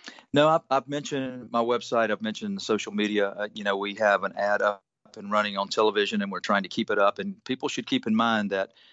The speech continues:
uh, we're, we're running against someone who is entrenched, and he's got a lot of money, and, uh, we're, we're doing a lot,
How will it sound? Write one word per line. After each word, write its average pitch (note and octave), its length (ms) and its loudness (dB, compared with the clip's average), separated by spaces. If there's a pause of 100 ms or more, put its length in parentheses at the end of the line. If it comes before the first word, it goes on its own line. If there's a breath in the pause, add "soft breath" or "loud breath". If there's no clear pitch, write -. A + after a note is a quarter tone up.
(140 soft breath)
uh, G#2+ 140 0
we're, B2 320 2
we're A#2+ 240 -4
running B2+ 380 -2
against A2 400 -6
someone A2 400 0
who G#2+ 180 -6
is G2+ 120 -10
entrenched, B2 540 0
and F#2 140 -4
he's F2 80 -8
got F#2 160 2
a F2+ 60 0
lot G2+ 200 4
of G#2 60 -2
money, G#2+ 500 -4
and, F2+ 300 -12 (400 soft breath)
uh, F#2+ 160 -2
we're, A2 240 0
we're A2 160 -4
doing A#2 260 2
a G2 60 0
lot, G2+ 260 0